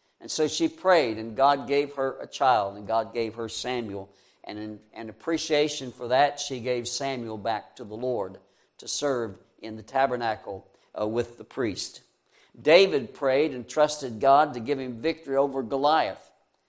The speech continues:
You remember, it doesn't record David's prayer, but it says that David said,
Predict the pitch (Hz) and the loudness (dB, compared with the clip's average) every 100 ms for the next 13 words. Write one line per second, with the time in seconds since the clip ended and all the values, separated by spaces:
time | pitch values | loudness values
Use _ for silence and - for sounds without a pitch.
0 | _ _ - 117 143 143 135 123 147 156 | _ _ -16 -8 -4 0 0 2 4 4
1 | 139 123 123 123 - 180 143 110 135 123 | 2 -4 -6 -6 0 4 4 2 0 0
2 | 110 - - 180 139 113 113 117 - 147 | -6 -12 0 4 4 0 -6 -10 -6 0
3 | 147 135 117 107 117 147 160 131 104 - | 0 0 -4 -8 -2 0 0 -2 -8 -12
4 | - 135 127 | -2 0 0